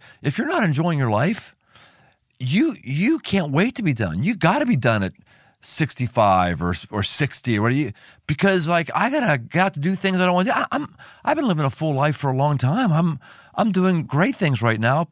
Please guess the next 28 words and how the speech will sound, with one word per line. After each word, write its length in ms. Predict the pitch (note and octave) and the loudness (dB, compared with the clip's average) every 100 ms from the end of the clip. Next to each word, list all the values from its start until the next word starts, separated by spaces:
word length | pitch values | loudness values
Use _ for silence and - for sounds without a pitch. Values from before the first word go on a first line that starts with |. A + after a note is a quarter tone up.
| - | -2
as 140 | D3 | -2
part 220 | - D3+ | -2 -2
of 80 | D#3 | 0
my 100 | D#3+ | 0
day 220 | C#3 D#3 | 0 -2
job 320 | D3 E3 F3+ | 0 0 2
where 80 | D3+ | 2
I 80 | D#3 | 0
take 240 | - E3 | 0 -4
time 220 | - E3 E3+ | 0 0 0
off 120 | D#3+ | 0
my 120 | E3+ | -2
day 180 | D#3+ F3 | 0 0
job 200 | F3 F3 | 0 -2
to 80 | D#3 | -2
do 200 | G3 A#3+ | -2 0
it. 60 | |
I 80 | B2 | 0
don't, 140 | D#3+ - | 0 -2
I 80 | |
don't 160 | E3 G#3 | -2 -4
feel 320 | - G#3+ A#3 | -6 -2 0
like 200 | F#3+ D3 | 2 2
I 120 | D#3 D3 | 0 0
need 340 | D3+ E3+ F3 | 0 2 2
to 260 | D#3 C#3+ B2 - - _ - | 2 2 0 -6 -20 _ -2
break 360 | B2+ C#3+ D3 | 2 2 4
out 460 | C3 C3+ G#2+ G2+ | 4 6 4 0